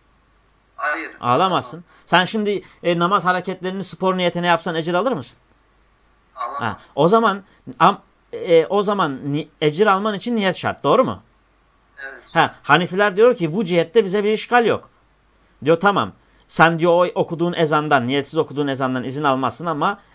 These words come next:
Speaker 2: ezan sayılmış olur. Aynı temizlik meselesinde yağmur gelip de senin elbisesini temizledin mi o elbise temiz hükmündedir.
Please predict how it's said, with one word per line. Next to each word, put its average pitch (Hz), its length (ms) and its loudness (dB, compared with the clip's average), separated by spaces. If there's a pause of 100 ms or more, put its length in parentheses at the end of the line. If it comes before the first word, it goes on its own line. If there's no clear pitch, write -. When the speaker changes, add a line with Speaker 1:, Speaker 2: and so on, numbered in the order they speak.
Speaker 2:
ezan 160 340 0 (140)
sayılmış 127 500 -2
olur. 98 320 -8 (400)
Aynı 175 440 6 (420)
temizlik 160 800 0 (160)
meselesinde 135 720 -2
yağmur 156 400 6
gelip 147 340 0
de 127 100 -4
senin 160 260 -4
elbisesini 127 500 -4
temizledin 131 540 -4
mi 202 340 -2 (360)
o 196 120 8
elbise 170 340 0
temiz 170 280 -4
hükmündedir. 117 580 -6